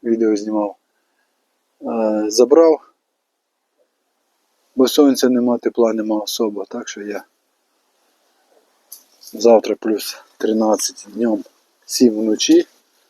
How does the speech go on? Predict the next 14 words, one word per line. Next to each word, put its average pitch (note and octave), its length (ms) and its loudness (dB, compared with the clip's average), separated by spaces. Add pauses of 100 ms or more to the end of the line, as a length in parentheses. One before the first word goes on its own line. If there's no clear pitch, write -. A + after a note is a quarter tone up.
<laughs> - 520 -10
Що A#2+ 220 4
буде B2+ 220 4
родити, B2 420 -2
не G#2 120 -10
знаю. G2 300 -12
От D3+ 100 -6
верхні D#3 300 -2
листочки B2+ 460 -2
прекрасні, - 680 -6
все. - 200 -16 (920)
А G#2+ 280 -2
низ B2 400 0
вже G2+ 340 -12